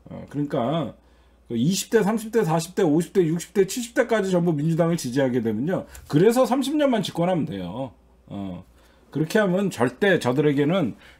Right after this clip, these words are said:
이제 이 땅에서 이제, 어, 미래통합당 같은 정당은, 예, 없어지는 거죠, 여러분들.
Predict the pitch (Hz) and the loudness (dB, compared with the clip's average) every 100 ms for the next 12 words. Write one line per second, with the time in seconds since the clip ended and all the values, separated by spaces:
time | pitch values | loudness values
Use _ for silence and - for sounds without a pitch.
0 | - 131 131 127 175 - 247 240 220 196 | -12 -2 -2 0 -2 4 4 4 2 2
1 | 165 143 156 147 117 95 - _ _ - | 0 2 2 2 0 -4 -12 _ _ -20
2 | - 120 117 147 170 165 170 - 143 139 | -12 -8 -2 0 0 0 -2 -2 -2 -2
3 | 143 131 131 135 135 147 214 240 - _ | -2 -2 0 2 2 2 0 -2 -8 _
4 | _ - 101 101 95 131 202 202 196 156 | _ -14 -10 -10 0 0 2 2 2 0
5 | 151 - 131 101 95 92 95 | -4 -4 -6 -6 -10 -12 -14